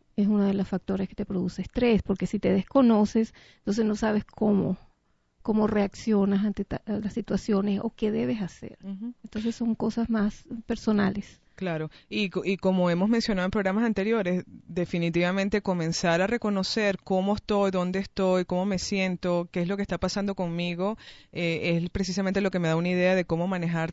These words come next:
Speaker 2: esas cosas que nos están pasando, porque hay, eh, yo pienso que vivimos básicamente una desconexión entre lo que soy,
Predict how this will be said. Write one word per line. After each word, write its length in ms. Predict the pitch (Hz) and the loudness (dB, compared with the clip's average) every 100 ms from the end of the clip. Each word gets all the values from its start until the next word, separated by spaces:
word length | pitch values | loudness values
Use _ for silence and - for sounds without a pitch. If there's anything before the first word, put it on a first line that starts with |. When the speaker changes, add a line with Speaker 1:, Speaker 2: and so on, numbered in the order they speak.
| - - | -10 -6
Speaker 2:
esas 220 | 160 180 | -4 -2
cosas 240 | 180 185 | -4 -4
que 80 | 185 | -4
nos 120 | 165 | -4
están 200 | 147 147 | -4 -4
pasando, 480 | 170 170 233 190 147 | -4 -4 -2 -2 -4
porque 320 | 147 147 143 - - - | -6 -6 -8 -8 -18 -4
hay, 320 | 165 170 - | -2 -2 -4
eh, 160 | - 165 | -6 -2
yo 220 | 165 160 | 0 -2
pienso 340 | - 175 175 196 | 0 -2 -2 0
que 80 | |
vivimos 480 | 196 170 160 190 185 | 0 0 0 -2 -2
básicamente 640 | 175 180 175 208 180 170 190 | -4 -4 -2 -2 -2 -2 -2
una 220 | 190 202 | 0 -2
desconexión 880 | 202 - 175 156 - 185 180 185 | -4 -4 -4 -4 -4 -2 0 0
entre 300 | 190 175 165 | -2 -2 -2
lo 160 | 160 151 | -2 -4
que 180 | - 151 | -4 -6
soy, 600 | - 185 185 185 190 | -2 0 2 2 0